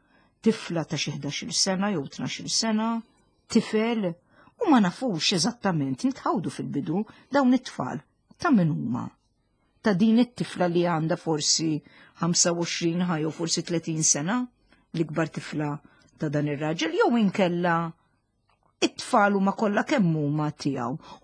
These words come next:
U min hu? U l-missier jew in-nannu ta' dawn it-tfal? Bil-mod il-mod nibdew niskopru. Dana hu il-missier tat-tifla l-kbira. Imma mbagħad in-nannu ta' dawn it-tliet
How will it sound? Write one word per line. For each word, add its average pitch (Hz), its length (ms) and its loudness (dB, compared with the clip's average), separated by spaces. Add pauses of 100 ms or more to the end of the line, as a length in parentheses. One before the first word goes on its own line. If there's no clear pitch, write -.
U 370 80 8
min 330 240 6
hu? 139 60 2 (180)
U 320 60 6 (100)
l-missier 226 840 4 (260)
jew 302 160 4 (160)
in-nannu 147 920 4 (840)
ta' 190 160 4
dawn 160 380 0
it-tfal? - 580 -10 (1040)
Bil-mod 175 480 -4
il-mod 220 320 -2
nibdew 147 240 -6
niskopru. - 760 -2 (340)
Dana 185 380 2
hu 269 240 0 (500)
il-missier 330 880 6
tat-tifla 262 540 0
l-kbira. 131 640 -4 (580)
Imma 359 240 2
mbagħad 180 480 0
in-nannu 175 640 4 (180)
ta' 247 80 -4
dawn 160 320 -2
it-tliet - 400 -8